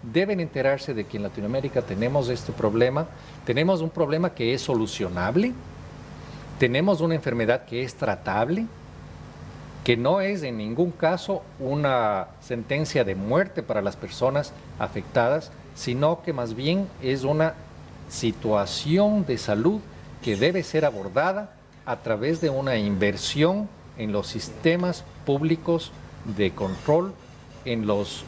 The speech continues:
ah, en los sistemas de cooperación entre la nación, la provincia, el municipio y una coordinación de esfuerzos que se debe dar, que incluya a la academia como investigadores,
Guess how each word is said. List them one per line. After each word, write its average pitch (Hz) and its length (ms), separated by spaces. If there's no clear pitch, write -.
ah, 92 520
en 110 120
los 104 140
sistemas 170 720
de 107 120
cooperación 185 760
entre 104 640
la 107 200
nación, 180 640
la 107 200
provincia, 170 720
el 101 140
municipio 185 720
y 135 120
una 175 320
coordinación 131 800
de 104 120
esfuerzos 113 720
que 98 300
se 113 160
debe 139 240
dar, 123 260
que 120 80
incluya 107 520
a 101 100
la 104 140
academia 220 600
como 104 200
investigadores, 160 920